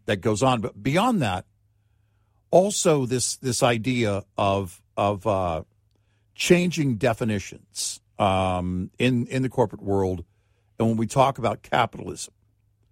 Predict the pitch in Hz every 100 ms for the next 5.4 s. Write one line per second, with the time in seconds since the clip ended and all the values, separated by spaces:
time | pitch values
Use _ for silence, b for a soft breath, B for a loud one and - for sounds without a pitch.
0 | _ _ _ _ _ _ _ _ _ _
1 | _ _ _ - 113 - - _ - 135
2 | 120 160 214 208 107 82 120 127 135 -
3 | _ - 113 104 98 110 113 - - 120
4 | 110 90 92 113 98 85 82 - 80 127
5 | 98 - -